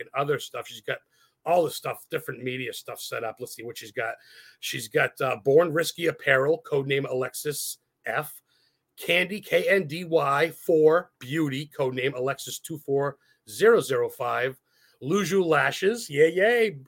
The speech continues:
bougie shit. Code Alexis, L U J O two eight. And, uh, Astoria, A S T O R I A, Activewear. God damn, this girl's all over the place. Let's bring her on so she can brag about her herself.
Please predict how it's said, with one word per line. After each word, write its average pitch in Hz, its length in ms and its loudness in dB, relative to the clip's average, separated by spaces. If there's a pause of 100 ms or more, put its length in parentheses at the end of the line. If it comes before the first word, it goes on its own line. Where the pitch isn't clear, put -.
(220)
bougie 156 380 0
shit. 135 360 -2 (380)
Code 165 400 6
Alexis, 156 640 0
L 156 180 2
U 160 420 -2 (640)
J 175 460 2
O 135 420 0 (140)
two 180 280 -6
eight. 131 320 -2 (540)
And, 131 340 -2
uh, 127 380 0 (120)
Astoria, 175 640 2
A 170 140 2
S 170 140 0
T - 180 -6
O 160 120 6
R 160 140 4
I 160 100 4
A, 156 380 2 (400)
Activewear. 120 680 -2 (180)
God - 200 -4
damn, 101 180 -4
this 160 140 -6
girl's 156 200 -2
all 143 160 0
over 143 120 2
the 131 60 0
place. 113 340 -8 (240)
Let's 208 120 2
bring 294 200 6
her 247 120 12
on 247 140 10
so 165 80 -2
she 147 120 -4
can 160 140 -2
brag 160 280 8
about 139 240 2
her 135 160 2
herself. 127 440 -4